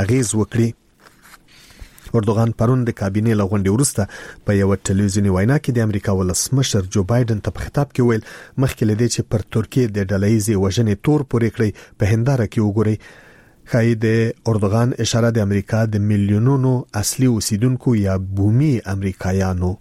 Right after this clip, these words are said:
ډله ییزې وژنې ته وه. ولسمشر بایدن د اپریل په څلرویشتمه په یو رسمي بیان کې د لومړنۍ نړیوالې جګړې پر مهال او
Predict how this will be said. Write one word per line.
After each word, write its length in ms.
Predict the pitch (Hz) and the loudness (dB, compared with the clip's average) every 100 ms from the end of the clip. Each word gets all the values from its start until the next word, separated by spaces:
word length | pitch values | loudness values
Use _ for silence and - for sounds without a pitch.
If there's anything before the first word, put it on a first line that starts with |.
| - - 110 | -10 -6 -2
ډله 220 | 98 95 | 0 2
ییزې 260 | 101 101 107 | 2 2 2
وژنې 300 | 110 110 139 104 | 2 0 0 0
ته 60 | 101 | 0
وه. 80 | 113 - - - | -2 -6 -20 -4
ولسمشر 520 | 127 127 - 120 117 101 | 0 0 0 -2 -2 0
بایدن 340 | 107 110 107 101 | 0 0 0 0
د 20 | 104 - | -2 -4
اپریل 220 | - 123 117 | -2 -2 -2
په 40 | 117 | -4
څلرویشتمه 560 | 107 104 104 - 143 113 | -2 0 -2 0 0 0
په 100 | 104 98 | 0 0
یو 140 | 95 | 0
رسمي 240 | 92 143 113 | 0 0 0
بیان 200 | 101 139 139 | 2 0 0
کې 100 | 156 - - - | -4 -4 -20 -4
د 120 | 113 | 0
لومړنۍ 400 | 101 98 101 113 113 | 0 0 0 2 2
نړیوالې 440 | 98 98 98 98 98 | 2 2 2 2 0
جګړې 220 | 95 95 98 | 0 0 -2
پر 100 | 95 92 | -2 0
مهال 220 | 127 | 2
او 60 | 127 | 2